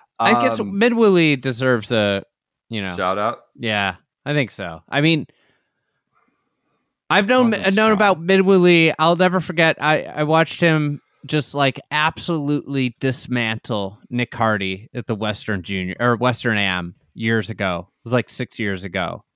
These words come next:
Speaker 1: And, like, Hardy was, you know, all-American golfer, obviously playing in his backyard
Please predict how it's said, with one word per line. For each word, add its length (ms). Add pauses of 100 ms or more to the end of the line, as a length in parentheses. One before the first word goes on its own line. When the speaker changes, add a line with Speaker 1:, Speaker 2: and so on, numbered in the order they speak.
Speaker 1:
And, 480 (440)
like, 180
Hardy 400
was, 220 (180)
you 120
know, 240 (120)
all-American 720
golfer, 760 (140)
obviously 520
playing 340
in 100
his 140
backyard 840